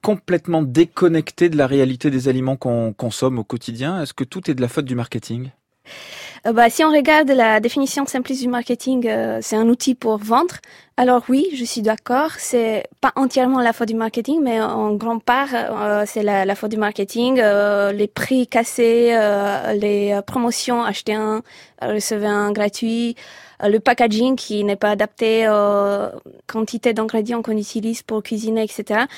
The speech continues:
Speaker 2: Là, oui, euh, le marketing, il peut être, euh, fautif. Après, euh, si on regarde, euh, ce que c'est le marketing, en fait, le marketing, c'est aussi un, une science qui essaie de comprendre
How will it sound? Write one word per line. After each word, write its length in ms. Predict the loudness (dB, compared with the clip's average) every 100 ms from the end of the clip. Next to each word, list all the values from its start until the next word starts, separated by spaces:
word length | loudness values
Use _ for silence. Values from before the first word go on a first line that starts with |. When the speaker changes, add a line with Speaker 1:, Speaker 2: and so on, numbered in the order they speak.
| -20 -20 _
Speaker 2:
Là, 180 | 2 4
oui, 360 | 4 4 2 2
euh, 140 | 2
le 100 | 2
marketing, 420 | 0 -2 -2 -2 -2
il 100 | 0
peut 100 | -2
être, 240 | -2 0
euh, 240 | 2 2
fautif. 500 | 0 -2 -2 -6 -8 -14 -20 -20 -20 _
Après, 640 | -2 -2 2 4 6 6 6
euh, 120 | 4
si 160 | 4 2
on 80 | 2
regarde, 480 | 2 4 4 6
euh, 300 | 6 6 6
ce 120 | 4 0
que 120 | -2
c'est 180 | 2 2
le 80 |
marketing, 540 | 4 2 0 -2 0 0
en 80 | 0
fait, 340 | 2 2 2
le 100 | 0
marketing, 480 | 0 0 -4 -2 -2
c'est 200 | 0 0
aussi 320 | 0 -2 -2
un, 580 | 0 2 2 2 0 -2 -2
une 100 | -2
science 440 | 0 0 0 -2
qui 100 | 0
essaie 300 | 0 2 0
de 440 | 4 4 4 2 0
comprendre 420 | -4 -2 -2 -2